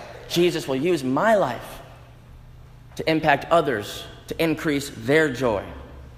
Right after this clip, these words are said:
You can do it. We can all do this into Christmas, and yes,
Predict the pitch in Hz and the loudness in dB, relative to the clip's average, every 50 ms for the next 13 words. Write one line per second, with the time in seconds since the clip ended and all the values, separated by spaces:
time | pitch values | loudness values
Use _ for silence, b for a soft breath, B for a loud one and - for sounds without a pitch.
0 | - - - - - - - - - - - - 123 143 139 147 135 123 127 139 | -20 -20 -20 -20 -20 -20 -20 -20 -20 -18 -6 -2 0 0 0 0 -2 0 0 2
1 | 131 104 - - - - - - - - - - - - - 131 143 139 - 139 | 0 0 -2 -4 -10 -16 -16 -18 -18 -20 -20 -20 -18 -4 -2 -2 -2 0 -2 -2
2 | - - 135 139 135 131 117 - - - - - 131 135 127 117 104 98 - - | 0 2 4 4 4 2 0 -2 -6 -10 -4 -2 0 0 2 0 0 -2 -4 -8
3 | - - - - - - - - - - - - - - - - - - - - | -12 -14 -16 -18 -18 -20 -20 -20 -20 -20 -20 -20 -20 -20 -20 -20 -20 -20 -8 -2
4 | - 123 120 117 123 - 143 139 139 - 135 117 107 - - - 120 117 120 127 | 0 0 0 -2 0 0 0 0 0 0 -2 -2 -2 -2 -2 -2 -2 0 2 2
5 | 117 107 - - | 2 2 0 -4